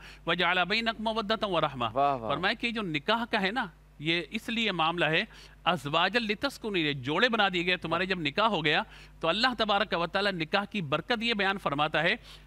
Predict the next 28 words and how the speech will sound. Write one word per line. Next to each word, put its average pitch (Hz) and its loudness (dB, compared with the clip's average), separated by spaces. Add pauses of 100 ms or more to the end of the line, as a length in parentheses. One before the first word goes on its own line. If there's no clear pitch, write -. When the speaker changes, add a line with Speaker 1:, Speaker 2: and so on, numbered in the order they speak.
(120)
Speaker 1:
कि 196 0
इसमें 240 -2
तुम्हारे 190 0
लिए 214 -2
सुकून 180 -6
रखा 226 0
है 240 2
अल्लाह 240 0
ताला 233 2
ने, 247 0
Speaker 2:
हम्म। 135 -4
Speaker 1:
और 165 2
"वजअल 185 2
बैनकुम 214 -2
मवद्दतन 214 0
व 175 0
रहमा", 175 2
और 190 0
इसमें 196 -4
रहमत 180 -2
और 202 -2
मवद्दत 180 -2
को 208 -2
भी 190 -2
कायम 147 0
रखा 123 -2
गया 104 0
है। 107 -4